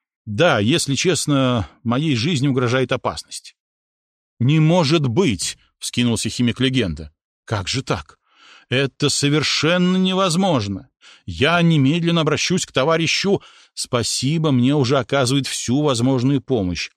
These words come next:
поспешно прервал его Алекс. «И опасность мне угрожает отнюдь не в С С С Р.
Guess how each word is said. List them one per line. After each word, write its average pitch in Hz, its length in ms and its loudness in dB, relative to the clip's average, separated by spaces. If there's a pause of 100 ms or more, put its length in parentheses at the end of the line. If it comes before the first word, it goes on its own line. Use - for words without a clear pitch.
поспешно 104 540 -4
прервал 98 360 -2
его 85 220 -6
Алекс. 78 400 -14 (280)
«И 131 80 0
опасность 135 520 -2
мне 131 160 2
угрожает 123 460 0
отнюдь 135 400 -2
не 131 180 2
в 120 180 -2
С 131 140 -6
С 143 140 -4
С - 160 -4
Р. 110 240 -6